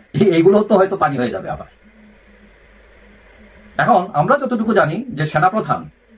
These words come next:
জেনারেল ওয়াকারুজ্জামান তিনি ইউনূসকে ক্ষমতায় বসাতে রাজি ছিলেন না প্রথম।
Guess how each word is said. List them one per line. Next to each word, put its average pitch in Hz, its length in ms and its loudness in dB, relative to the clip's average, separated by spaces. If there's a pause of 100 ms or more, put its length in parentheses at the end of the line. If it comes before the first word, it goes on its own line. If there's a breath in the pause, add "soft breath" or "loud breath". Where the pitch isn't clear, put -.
(320)
জেনারেল 175 300 2
ওয়াকারুজ্জামান 160 800 0 (600)
তিনি 190 180 2
ইউনূসকে 185 880 2
ক্ষমতায় 165 380 0
বসাতে 160 400 -2
রাজি 147 240 0
ছিলেন 127 220 -6
না 90 100 -14
প্রথম। - 260 -18